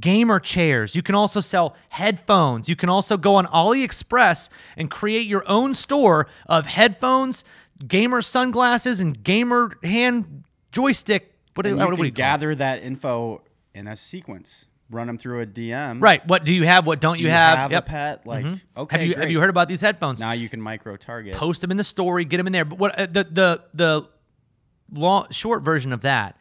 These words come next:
Speaker 2: Mm-hmm.
Speaker 1: is, doesn't matter what your niche is, doesn't matter what your area is, you can make more money by having this list. And like you said, most of them make money in two different ways. So now if I'm a gamer and you come to me and you're like, "Yo, um, can you shout me out? Give me a thousand bucks." I'll say, "No problem. That's my shout out rate."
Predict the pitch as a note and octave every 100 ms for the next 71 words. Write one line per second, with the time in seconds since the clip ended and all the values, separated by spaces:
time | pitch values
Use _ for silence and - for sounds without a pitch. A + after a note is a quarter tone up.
0 | _ G2 G2 D3+ D3 C#3 A#2+ D3 F3+ C4
1 | A3+ F#3+ F#3 D#3+ E3 G3 C3+ A2+ - D#3
2 | G3+ G3 F3+ D#3+ C#3+ E3 F#3 D3 B2 A#2+
3 | A2 _ _ _ _ _ _ _ _ _
4 | D3 A#3 C#4 B3+ G3+ A3+ G3+ E3+ E3+ F3
5 | D3 D3+ C3 G#2 A#2 - _ _ _ -
6 | B2 D3 C#3 C3+ D3+ D#3 D3+ C#3 C3 A#3
7 | B3 - C3+ C#3+ F3+ D3+ C3 E3 E3+ E3+
8 | D#3+ D3 C#3+ C#3+ C3+ - D3+ C#3+ D3+ A3
9 | B2+ - D#3+ B3 G3+ E3 C#3 C3+ B2+ D3+
10 | - C3 C#3+ C#3+ D3 B2+ C#3 D3 C#3+ C#3+
11 | C4 D3+ C3 C#3+ C3+ B2+ A#2 - - -
12 | E3+ - E3 D3 F#3 B3 B3 D3+ D3 D3+
13 | C#3 C3 F#3 G3+ - E3 F3 G#3 A#3+ C#4
14 | A#3+ B2+ A#2+ F3 - A3 G#3+ - D4 C#4
15 | C#3 A#2+ A#2 A2